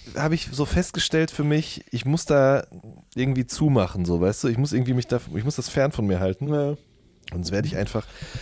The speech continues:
Speaker 1: entweder aggressiv oder traurig.
Speaker 2: <laughs> Dicker, ja, ich hab, äh, irgendwann einfach für mich entschieden, Dicker, dass, äh, äh, ich, äh,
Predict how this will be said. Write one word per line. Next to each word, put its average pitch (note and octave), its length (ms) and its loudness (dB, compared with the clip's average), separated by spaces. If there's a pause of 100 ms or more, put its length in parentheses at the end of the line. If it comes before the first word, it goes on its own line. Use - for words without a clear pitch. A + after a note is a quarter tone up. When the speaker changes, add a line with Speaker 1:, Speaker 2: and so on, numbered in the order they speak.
(100)
Speaker 1:
entweder B2+ 220 4
aggressiv C3 440 2
oder D#3+ 140 2
traurig. G2+ 460 0 (220)
Speaker 2:
<laughs> D#3 260 0
Dicker, C3+ 260 0 (240)
ja, D3+ 140 4
ich D#3+ 100 2
hab, F3 140 -2
äh, E3 80 6
irgendwann D3 320 2
einfach C#3+ 200 0
für - 120 -4
mich D3 120 -2
entschieden, C3+ 300 -2
Dicker, B2 220 -2
dass, A#2+ 180 -2
äh, A#2 240 0 (920)
äh, A2 260 0
ich, - 300 -8
äh, A#2 280 0